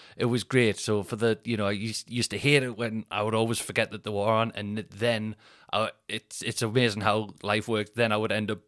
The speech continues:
bringing Lily, like, planning it around when the aqua aerobic class was on, 'cause I knew she got a lot out of it type thing.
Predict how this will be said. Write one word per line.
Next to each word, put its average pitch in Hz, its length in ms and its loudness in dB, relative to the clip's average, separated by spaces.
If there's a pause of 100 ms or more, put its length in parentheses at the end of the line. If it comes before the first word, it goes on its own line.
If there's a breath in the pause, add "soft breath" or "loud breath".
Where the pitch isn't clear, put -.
bringing 107 260 -2
Lily, 101 400 -2 (1000 soft breath)
like, 107 240 -4
planning 113 400 4
it 107 240 0
around 107 460 2
when 98 340 0
the 113 160 -2
aqua 101 320 0
aerobic 101 380 -4
class - 260 -2
was 101 140 -4
on, 101 160 -2
'cause 95 100 -8
I 95 80 -2
knew 104 180 0
she 101 140 -2
got 98 200 -2
a 98 40 -4
lot 95 160 -2
out 98 220 -2
of 87 100 -10
it 90 180 -12
type 87 280 -8
thing. 85 260 -8